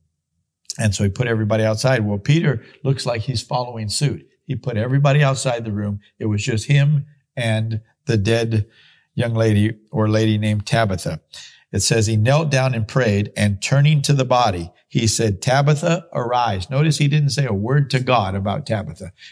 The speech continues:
Didn't pray, "Oh God, we just pray that you do this and that and the other," like most people pray today. He took authority and said, "Tabitha,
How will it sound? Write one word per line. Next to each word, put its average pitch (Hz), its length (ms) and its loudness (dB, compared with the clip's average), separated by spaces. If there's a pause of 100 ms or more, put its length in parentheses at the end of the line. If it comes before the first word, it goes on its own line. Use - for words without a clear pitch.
(100)
Didn't 131 260 2
pray, 113 140 0
"Oh 117 180 0
God, 113 300 -2
we 113 80 0
just 113 240 -6
pray 113 180 0
that 110 120 -2
you 110 120 -2
do 110 180 -2
this 110 240 -4
and 151 80 -6
that 107 140 -4
and 113 60 -10
the 113 40 -4
other," 113 220 -4 (200)
like 113 200 -2
most 110 220 -2
people 110 300 -2
pray 113 240 0
today. 107 360 -2 (320)
He 147 280 2
took 147 240 -2
authority 104 640 -2 (320)
and 101 160 -2
said, - 260 -4
"Tabitha, 139 680 2